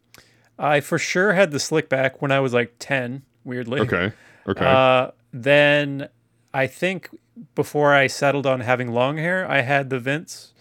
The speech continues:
Speaker 1: Mind you, I didn't care. And then, you know, it got long and big, and then it started leaving me, and now I'm settled into a, a Dom life.
Speaker 2: <laughs> Oh, man. Oh, we've talked about this. I,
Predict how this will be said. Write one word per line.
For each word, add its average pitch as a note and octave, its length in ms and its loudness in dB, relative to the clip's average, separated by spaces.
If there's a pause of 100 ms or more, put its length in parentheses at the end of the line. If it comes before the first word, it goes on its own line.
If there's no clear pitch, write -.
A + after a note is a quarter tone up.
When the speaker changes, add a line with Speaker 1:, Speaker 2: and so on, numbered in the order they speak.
(260)
Speaker 1:
Mind D3 260 0
you, C#3+ 80 2
I C3 60 4
didn't D3 280 -4
care. B2 420 -4 (840)
And C#3 240 2
then, C3+ 540 2 (160)
you C#3+ 100 -6
know, B2+ 180 2
it B2 80 -2
got C3 220 0
long C3+ 420 2
and B2 160 -6
big, B2 380 2
and B2 200 -8
then B2 140 -4
it B2 80 -10
started A#2+ 420 -2 (120)
leaving B2 320 -2
me, A#2+ 180 -4
and C3 140 -4
now A#2+ 160 2
I'm A#2 240 -6 (180)
settled A#2 360 -4
into A#2+ 360 -8
a, A2+ 40 -8 (100)
a D#3 100 -10
Dom A#2 300 0
life. - 640 -8
Speaker 2:
<laughs> - 0 - (1080)
Oh, G2+ 220 0
man. D#2+ 500 -6 (2000)
Oh, F#2+ 160 -2
we've G#2+ 180 2
talked G2+ 260 -2
about F2 220 -2
this. D#2+ 320 -4
I, G#2 120 0